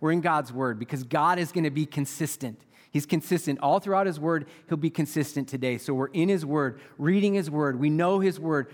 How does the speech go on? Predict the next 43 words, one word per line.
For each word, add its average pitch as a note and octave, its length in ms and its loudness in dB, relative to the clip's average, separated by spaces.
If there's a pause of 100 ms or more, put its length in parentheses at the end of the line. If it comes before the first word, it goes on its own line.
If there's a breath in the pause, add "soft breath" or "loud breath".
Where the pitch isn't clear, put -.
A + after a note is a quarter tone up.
(140 loud breath)
We're C#3+ 80 2
applying D#3 500 0
his D3 220 -2
word C#3+ 420 0 (160 loud breath)
to - 80 -4
our C#3+ 80 2
lives. A#2 240 0
The C3 80 -6
third F3 300 0
thing D#3 160 0
I D3 80 0
would C3+ 120 -4
say C#3+ 140 -6
is A#2 140 -4
be C#3+ 200 0
in C3+ 120 2
community C#3+ 520 2
with C3 140 -2
other A#2+ 180 -4
people G#2 460 -10 (300 loud breath)
so - 80 -18
that D3+ 80 0
when C#3+ 100 4
you C#3+ 80 6
have F#3 380 0
these F#3+ 180 -2
ideas D#3+ 540 2
of B2 100 -6
<laughs> - 80 -20
things G3+ 300 2
that F#3 180 0
you E3+ 140 0
think - 320 -4
you G#3+ 100 0
might D#3+ 340 -2
do, C3 440 -2 (520 soft breath)
places F#3+ 360 2
that F#3+ 140 2
you E3 100 0
think G3 260 0
you G3+ 100 2
might E3 240 0
go, D#3+ 320 2